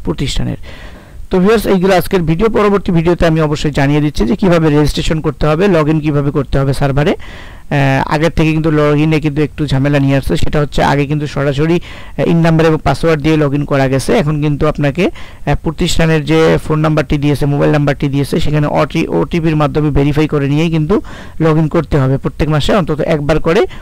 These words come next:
ওটিপির মাধ্যমে, আহ, log in করতে হবে সার্ভারটি। তো কিভাবে এখানে, আহ, log in করবেন, কিভাবে entry করবেন, কিভাবে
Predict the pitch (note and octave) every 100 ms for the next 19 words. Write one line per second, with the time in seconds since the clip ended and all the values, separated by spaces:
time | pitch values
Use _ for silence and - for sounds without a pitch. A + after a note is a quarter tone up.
0 | - F3+ D#3 D#3 E3 D#3 C#3+ D#3 F#3 F#4+
1 | - - - C#3+ C3+ C3+ C3 C#3 C#3 C#3+
2 | C3 - C3 B2+ C3+ C3+ C3 - - -
3 | - - - D#3+ G3+ G3 G#3 G#3 F3+ F3+
4 | F3+ F3 E3+ D3 D3+ D#3+ D#3+ D#3 D3+ E3
5 | G3+ G3 D3+ D3 D3+ D3 C3+ D3+ D#3 D#3
6 | F3+ E3 D#3 D3 D3 D3+